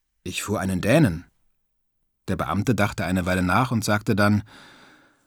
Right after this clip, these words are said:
„Da ist nichts mehr zu wollen. Sind Sie vermögend? Haben Sie Landbesitz oder Hausbesitz?“ „Nein,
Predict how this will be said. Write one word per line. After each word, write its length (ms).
„Da 120
ist 160
nichts 220
mehr 140
zu 180
wollen. 460
Sind 180
Sie 80
vermögend? 560
Haben 260
Sie 360
Landbesitz 760
oder 340
Hausbesitz?“ 720
„Nein, 540